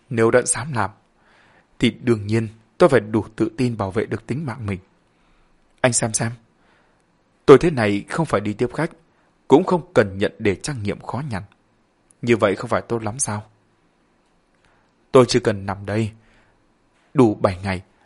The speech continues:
là có thể hoàn thành nhiệm vụ rồi." Người đàn ông tóc đỏ nhớn mày nói, "Tôi nghĩ sẽ không có chuyện tốt được đến như vậy đâu. Cứ coi như cô nằm yên ở đây, mỗi ngày vẫn phải hoàn thành một đề trắc nghiệm. <laughs>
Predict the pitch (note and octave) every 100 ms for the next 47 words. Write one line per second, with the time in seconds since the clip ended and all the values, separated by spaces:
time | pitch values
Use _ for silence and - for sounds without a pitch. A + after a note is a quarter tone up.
0 | _ A2 A#2 F3+ C#3 G2 G2+ F#2+ F#2+ F#2+
1 | F#2+ G#2 - G2 F#2+ _ _ _ _ _
2 | _ _ _ _ _ _ _ _ _ _
3 | _ _ _ _ _ _ _ - A#2 A2+
4 | G#2 - A2+ G#2 F#3 B2 G2+ F#2 - A2
5 | A2 E3+ A2 E2+ F2+ C#3 _ _ _ _
6 | _ _ _ _ _ _ _ _ _ -
7 | G#2+ G2+ G#2+ D#3 D3+ - A2+ C#3+ - G2+
8 | - C#3+ F#3 C3+ G2+ G#2 C3+ A2 G#2 F2+
9 | G#2 - _ _ _ _ _ _ _ _
10 | - F3 F3 C3 A#2 A2+ C3 A2 F#2 -
11 | A2+ G2 F#2 G2+ G2+ _ _ _ _ _
12 | - E3+ E3+ G#2+ G2+ F#3+ A#2 G2 G2+ G#2
13 | G#2 G2 G2 - G2 - A2+ G2 - _
14 | _ _ _ -